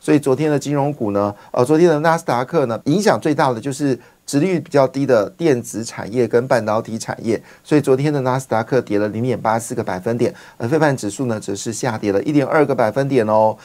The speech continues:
那台积电呢是跌掉了一点五六个百分点，联电前天涨了，呃，礼拜五涨一点九个百分点，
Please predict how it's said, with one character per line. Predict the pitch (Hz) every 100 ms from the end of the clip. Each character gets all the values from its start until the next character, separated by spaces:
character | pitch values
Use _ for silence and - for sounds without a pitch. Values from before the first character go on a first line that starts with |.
| - -
那 | 175
台 | 160 135 143
积 | 151
电 | 190 202
呢 | 139 107
是 | 123 131
跌 | - 107
掉 | 135 120
了 | 104 -
一 | 196
点 | 156 135 127
五 | 123
六 | 104 143
个 | 120
百 | 104 90
分 | 123 131
点， | 120 - - _
联 | 131 175
电 | 214 180
前 | 143 135
天 | 135 151 147
涨 | 110
了， | 95 85 -
呃， | 113
礼 | 117
拜 | 196
五 | 160
涨 | 107 92 -
一 |
点 | 123 120
九 | 123
个 | 95
百 | 95
分 | 87 113
点， | 117